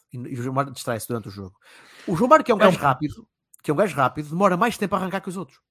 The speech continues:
Speaker 1: Porque fica a olhar e fica a, a questionar, "Vou, não vou, quem é que vai? Tem de ser eu. Ah, tem de ser eu." E quando está a pensar nesta merda, o gajo já está à frente dele. Isso aconteceu uma ou duas vezes durante o jogo,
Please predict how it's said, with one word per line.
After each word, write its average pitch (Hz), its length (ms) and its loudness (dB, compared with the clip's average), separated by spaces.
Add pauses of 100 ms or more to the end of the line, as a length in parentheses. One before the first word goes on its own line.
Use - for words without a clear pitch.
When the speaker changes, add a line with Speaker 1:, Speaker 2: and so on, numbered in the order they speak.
(520)
Speaker 1:
Porque - 220 -8
fica 226 180 -2
a 208 40 8
olhar 170 260 8
e 170 60 0
fica 170 400 0
a, 160 240 -2
a - 20 -8
questionar, 165 480 -4
"Vou, 143 320 -6
não 139 180 -12
vou, 151 280 -6
quem 143 220 -14
é 135 40 -16
que - 80 -20
vai? 151 120 -10
Tem 143 200 -12
de 131 80 -16
ser 143 220 -6
eu. 123 180 -6
Ah, 143 140 2
tem 131 180 -10
de - 80 -14
ser 139 140 -6
eu." 120 120 -6 (200)
E 165 100 -10
quando 233 220 4
está 208 140 4
a 175 40 4
pensar 170 160 -2
nesta 151 180 -6
merda, 165 200 2
o 160 40 0
gajo 160 120 -4
já 160 40 -6
está 156 100 -4
à - 40 -4
frente 143 160 -8
dele. 107 140 -18 (580)
Isso 180 180 -4
aconteceu 175 380 4
uma 180 120 2
ou 170 40 6
duas 165 160 4
vezes 151 160 -4
durante 147 200 -6
o - 20 -14
jogo, 110 200 -14